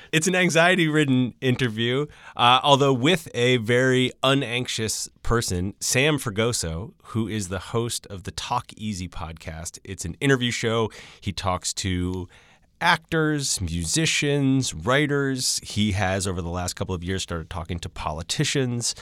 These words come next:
Sam is twenty-eight, lives in L A. He's been doing this for seven years. He started when he was twenty-one.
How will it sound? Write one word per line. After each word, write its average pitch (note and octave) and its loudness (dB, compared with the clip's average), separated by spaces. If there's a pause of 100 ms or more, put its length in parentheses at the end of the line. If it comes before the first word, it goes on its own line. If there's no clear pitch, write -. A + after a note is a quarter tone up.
(360)
Sam C3 2 (120)
is A2 -2 (140)
twenty-eight, D3 2 (220)
lives C3 2
in B2 4
L A#2 2
A. A#2 0
He's G#2 -4
been F2 -4
doing G#2 0
this G#2 0
for - -10
seven F#2+ 0
years. G2 -4
He - -8
started F2+ -4
when F2 -4
he F2+ -4
was E2 -8
twenty-one. F#2 -2